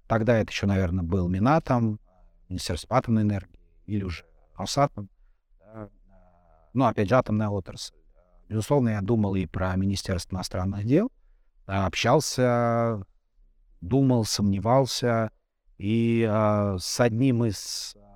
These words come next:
коллег, который работает в научно-исследовательской сфере, я помню, мы встречались и общались, а, на Тверской, в шоколаднице или в кофехаусе, за чаем или кофе. И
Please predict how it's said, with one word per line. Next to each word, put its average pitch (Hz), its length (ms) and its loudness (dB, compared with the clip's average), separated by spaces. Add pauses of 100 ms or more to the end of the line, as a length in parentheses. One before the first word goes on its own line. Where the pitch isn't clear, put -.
коллег, 139 360 2
который 104 360 -6
работает 104 400 -2
в - 40 -8
научно-исследовательской 95 760 -4
сфере, 170 320 0
я 123 80 6
помню, 104 300 2
мы 95 180 0 (420)
встречались 107 720 0
и 104 40 -2
общались, 95 800 -4 (1600)
а, 101 80 -4
на 98 60 -4
Тверской, 156 640 -2 (460)
в - 40 -16
шоколаднице 101 760 0
или 87 60 -2
в 85 80 -6
кофехаусе, 120 760 -2
за 90 200 -8
чаем 127 460 2
или 82 120 -6
кофе. 104 560 -4
И 90 80 -14